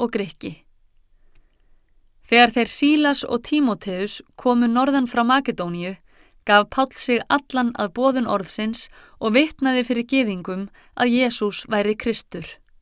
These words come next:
En er þeir snerust gegn honum og fóru að lastmæla, hristi hann dustið af klæðum sínum og sagði: „Þið getið sjálfir ykkur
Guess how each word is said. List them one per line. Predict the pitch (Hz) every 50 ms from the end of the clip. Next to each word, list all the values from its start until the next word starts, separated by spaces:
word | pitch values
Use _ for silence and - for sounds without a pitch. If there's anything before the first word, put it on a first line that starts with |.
| _ _ _ _ - _ _ _ _ _ _ _ - -
En | 208 208
er | 220 254 277
þeir | - - 262 247 -
snerust | - - 247 262 277 285 285 269 269 247 - -
gegn | - 277 277 277 -
honum | 220 196 185 180 185 190 202 220 -
og | - - 202 202
fóru | - - 226 233 226 220
að | 202 196 196 196
lastmæla, | 220 254 269 - - - 214 190 180 180 180 190 214 214 - _ _ _ _ _
hristi | - - 294 320 302 - - - 277 262
hann | 254 247 240
dustið | 240 - 277 277 - - - 226 202 196
af | 180
klæðum | 165 - 240 247 247 240 220 214
sínum | - - 220 202 196 196 196 196 196 190 208 _ -
og | 233 214
sagði: | 214 - 208 185 175 170 175 165 - - _ _ _ _ _ _ _ _ - - - - _ _ _ - -
„Þið | - 240 254 262 254
getið | - 247 240 240 226 214
sjálfir | - - 269 269 277 277 262 269 254
ykkur | 247 240 - - 233